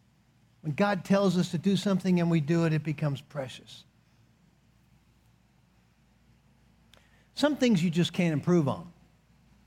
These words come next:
This is God's Word. You can't improve on this. It's virtually impossible. Water. If you're thirsty,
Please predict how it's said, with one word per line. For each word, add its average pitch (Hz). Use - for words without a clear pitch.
This 254
is 294
God's 202
Word. 170
You 160
can't 254
improve 320
on 190
this. -
It's 208
virtually 240
impossible. 226
Water. 226
If 247
you're 277
thirsty, 220